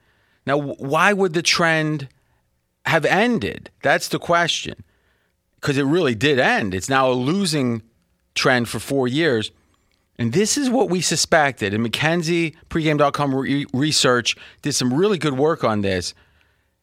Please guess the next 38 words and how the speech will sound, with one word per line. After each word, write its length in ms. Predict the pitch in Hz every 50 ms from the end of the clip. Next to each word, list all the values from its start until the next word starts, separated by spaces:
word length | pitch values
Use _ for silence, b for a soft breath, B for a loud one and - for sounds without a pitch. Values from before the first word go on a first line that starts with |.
| _ _
He, 240 | _ - 160 175 175
we 220 | - 135 160 208 226
said, 400 | - - - 185 170 160 147 135
"Well, 140 | 139 143
what 200 | 135 160 233 240
was 140 | 254 233 165
the 140 | 170 185 - - -
opening 580 | 156 185 226 254 - 247 220 190 170 156 143 135
number?" 540 | 131 123 120 113 110 101 101 101 110 165 - _
'Cause 180 | - 202 165 180
remember, 340 | 208 233 247 220 143 127
the 160 | 113 113 123 117
numbers 560 | 120 110 143 147 160 170 196 196 214 196 170 -
open, 600 | - 147 147 143 147 147 - 151 151 180 233 233 - _ _ _ _ _ _ _ _ _
and 120 | - 131
then 140 | 139 156 156
they're 140 | 151 165 160
bet, 520 | 127 107 139 135 131 131 143 175 170 - _ _ _ _ _ _
and 180 | - - 147 147
then 140 | 143 143 147
they 100 | 151 156
close. 640 | 151 - - 226 262 254 208 127 95 78 - - b b b b b b b b b b _ _ -
In 100 | 160 160
hindsight, 640 | 147 160 190 233 277 311 226 - - 190 165 151 143
we 80 | 160
always 260 | 175 185 190 180 147 120
grade 440 | - 143 160 175 196 202 180 135
based 260 | 135 151 151 139 - -
on 160 | 151 143 139
the 80 | 131
closing 540 | - - - 156 147 147 143 120 135 143 147
number, 320 | 160 196 214 190 131 113 107
whatever 320 | 110 127 151 202 214 277
it 80 | 262 -
closed 420 | - 254 285 302 320 285 - -
at, 300 | 117 95 - - - - _ _
right? 300 | - 113 120 151 285 285 b b b b b b b b b b
So 640 | - - - 190 180 175 175 175 175 170 160 151